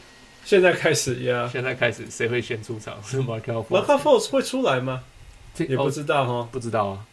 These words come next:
Speaker 2: 然后 Kawhi 真的会回来吗？
Speaker 1: 不知道，yeah.
Speaker 2: 不大确定。
Speaker 1: 我，我很确-，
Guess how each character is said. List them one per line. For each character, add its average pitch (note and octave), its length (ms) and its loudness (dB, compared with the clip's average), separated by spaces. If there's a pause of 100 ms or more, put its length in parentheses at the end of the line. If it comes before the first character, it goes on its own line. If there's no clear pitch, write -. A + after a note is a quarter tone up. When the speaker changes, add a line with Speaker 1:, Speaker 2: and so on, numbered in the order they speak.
(460)
Speaker 2:
然 B2+ 100 -6
后 A#2+ 80 0
Kawhi A#2+ 360 4
真 A#2 160 -4
的 A2 40 -2
会 A#2+ 120 0
回 G#2 120 0
来 F#2+ 60 0
吗？ F#2+ 80 -4
Speaker 1:
不 - 80 -6
知 B2 60 0
道， B2 240 -6
yeah. - 20 -16
Speaker 2:
不 A2 80 -6
大 G2 160 -2
确 A2+ 160 -6
定。 G#2 180 -8 (1160)
Speaker 1:
我， E3 100 10
我 F3 240 8
很 E3 160 0
确-， F#3 240 -2